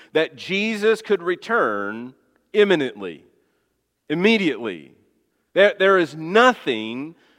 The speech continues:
unfolding in human history that has to take place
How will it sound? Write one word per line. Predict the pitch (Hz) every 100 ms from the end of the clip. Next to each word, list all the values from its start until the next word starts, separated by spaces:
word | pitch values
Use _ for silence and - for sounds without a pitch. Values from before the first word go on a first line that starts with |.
| _
unfolding | 180 226 247 - 247 226 180 135 135
in | 160
human | 156 202 233 214
history | 233 214 - 131 147
that | 151
has | 190 226 233
to | -
take | 214 240 226
place | 226 254 123 101 117